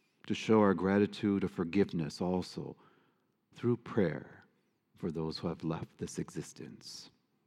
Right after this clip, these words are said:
All Souls Day is about all these things, but ultimately it is about God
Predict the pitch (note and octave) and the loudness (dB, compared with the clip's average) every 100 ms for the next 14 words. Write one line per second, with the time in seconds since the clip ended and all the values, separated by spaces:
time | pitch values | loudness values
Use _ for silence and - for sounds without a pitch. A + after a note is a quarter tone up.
0 | _ _ _ _ _ _ _ _ _ _ | _ _ _ _ _ _ _ _ _ _
1 | _ _ - - G2 G2+ - F#2+ F#2 F#2 | _ _ -14 -4 0 0 2 2 2 2
2 | E2 E2 F2+ F2+ F2 E2+ F2 E2+ E2+ F2 | -2 -4 0 0 0 -2 -2 -2 0 0
3 | G#2 A#2 B2 A2 G#2+ G#2 - - G2+ E2+ | 0 0 0 0 0 -2 -8 -2 0 0
4 | D2 - - - - _ _ _ _ _ | -6 -12 -18 -20 -20 _ _ _ _ _
5 | _ - F#2+ G2+ G2 - F2+ E2+ E2+ D#2+ | _ -4 0 2 0 -2 -2 -2 -2 -2
6 | E2 D#2+ D#2+ D#2+ - F2 - - G2 | -4 -6 -6 -10 -8 -8 -8 -12 -18